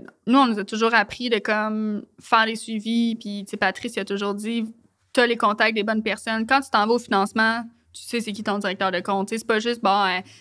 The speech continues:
le financement, il, il, l'acheteur s'en occupe, puis moi, je suis pas là. » Tu sais. Dernièrement, j'ai eu une transaction où est-ce que, euh, il y avait un courtier hypothécaire dans la transaction. J'appelle l'acheteur,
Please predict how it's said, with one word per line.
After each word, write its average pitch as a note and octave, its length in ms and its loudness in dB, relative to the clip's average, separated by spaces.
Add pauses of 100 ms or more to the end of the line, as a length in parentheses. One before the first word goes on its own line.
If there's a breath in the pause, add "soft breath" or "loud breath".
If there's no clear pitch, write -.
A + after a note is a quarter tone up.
(120)
le G#3+ 60 -4
financement, A3 560 2
il, G3 540 -4
il, F#3 100 -4
l'acheteur G3+ 400 2
s'en G3+ 160 -2
occupe, A#3 420 -2
puis G#3 140 -6
moi, G#3+ 160 0
je G#3+ 60 -2
suis - 100 -14
pas G#3+ 120 -2
là. » F#3+ 220 0
Tu - 60 -12
sais. A3 200 -6 (280 loud breath)
Dernièrement, A#3+ 600 4
j'ai A#3+ 60 -4
eu A3+ 60 -2
une G#3+ 80 -2
transaction A3 640 0
où A3+ 60 -2
est-ce G#3 220 -4
que, A3+ 300 2
euh, - 20 -4 (140)
il G#3+ 80 -2
y G3+ 80 -2
avait G#3 140 0
un A3 80 0
courtier A3 260 -2
hypothécaire A3+ 420 0
dans B3 80 4
la G#3+ 60 0
transaction. A3 640 -2 (320 loud breath)
J'appelle A3+ 480 4
l'acheteur, A#3 640 2